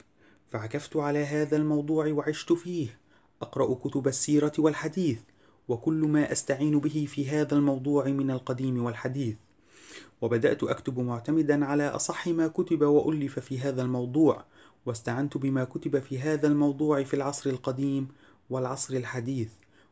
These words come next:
وبالمراجع الأجنبية التي توضح الكثير من السيرة والتاريخ المعاصر، وتلقي ضوءا على الحكومات والمجتمعات المعاصرة.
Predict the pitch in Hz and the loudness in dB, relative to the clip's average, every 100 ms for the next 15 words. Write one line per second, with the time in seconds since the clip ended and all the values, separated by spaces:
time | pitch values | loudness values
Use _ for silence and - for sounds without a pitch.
0 | - 117 123 123 127 147 139 135 127 117 | -8 -4 -2 -2 2 2 2 0 0 -2
1 | 113 123 135 143 135 131 123 135 135 135 | -2 -4 -2 0 0 -2 -4 -4 -4 -4
2 | 127 165 160 160 165 131 156 185 196 160 | 0 2 2 -2 -2 -2 -2 -2 0 0
3 | 135 127 - - 131 120 120 117 - 117 | 0 0 0 2 0 0 0 -2 -2 -2
4 | 117 117 117 113 123 123 - - - - | -2 -2 -2 -2 -2 -2 -4 -8 -16 -20
5 | - - - 113 131 135 135 123 127 139 | -20 -16 -10 -4 -4 -2 -4 0 2 2
6 | 123 117 123 117 - 117 123 113 120 117 | 0 -2 -4 -4 -6 -6 -4 -2 -2 -4
7 | 113 113 110 113 - 107 107 107 110 104 | -2 0 0 -4 -6 -6 -6 -6 -6 -6
8 | 104 107 - - | -6 -6 -8 -12